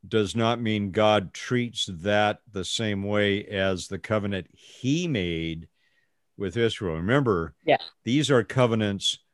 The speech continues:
Speaker 1: God made to Israel, not covenants made from Israel to God.
Speaker 2: To God.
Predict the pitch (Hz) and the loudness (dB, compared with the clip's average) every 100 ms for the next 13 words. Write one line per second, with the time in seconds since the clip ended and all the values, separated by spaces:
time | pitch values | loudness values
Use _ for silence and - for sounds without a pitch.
0 | _ - 95 - 110 113 131 139 120 98 | _ -20 -20 -4 2 4 4 4 0 0
1 | 92 90 87 78 _ _ _ _ _ _ | 0 -2 -6 -12 _ _ _ _ _ _
2 | _ _ _ _ - 156 151 127 95 - | _ _ _ _ -4 4 6 6 4 -2
3 | 98 71 52 _ _ _ _ _ _ 101 | -6 -8 -10 _ _ _ _ _ _ -2
4 | 110 123 - 131 117 113 104 - 107 101 | 0 0 -2 0 2 0 -2 -6 -4 0
5 | 98 98 90 - _ _ _ _ _ _ | 0 -2 -6 -16 _ _ _ _ _ _
6 | _ - 110 101 110 113 - 104 87 80 | _ -6 -4 -4 -4 -4 -4 -4 -4 -4
7 | - 82 78 90 87 - 165 - | -8 -10 -4 0 0 -4 -4 -4